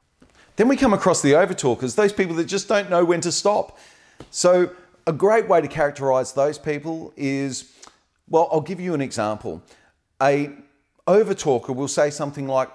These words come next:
"I would like to make an offer on a home of five hundred thousand dollars, but, um, I'll go to five twenty-five if I had to, and maybe even stretch to five thirty. I don't know. Maybe just have a chat to the vendor and get back to me." When the right way to do that would be,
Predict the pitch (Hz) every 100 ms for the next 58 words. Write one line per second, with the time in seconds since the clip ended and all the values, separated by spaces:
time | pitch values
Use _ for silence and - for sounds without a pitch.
0 | - - 202 139 135 127 127 123 135 127
1 | 135 131 117 110 113 117 117 113 104 98
2 | 107 107 135 127 127 143 165 151 104 -
3 | - - - _ - 226 120 - - _
4 | _ _ - 160 170 170 170 170 170 -
5 | _ _ _ - - 190 277 214 214 170
6 | - 160 143 156 156 143 139 127 170 160
7 | - 143 143 139 147 147 160 190 185 190
8 | 139 - 175 - 147 156 147 - 160 185
9 | 339 359 320 _ _ _ - 156 151 143
10 | 135 123 - - 196 214 190 185 165 131
11 | 143 117 120 101 110 120 95 95 - 85
12 | - 90 64 - _ _ _ _ _ _
13 | - - 143 143 135 131 160 190 160 127
14 | 113 113 107 104 98 101 101 - 101 101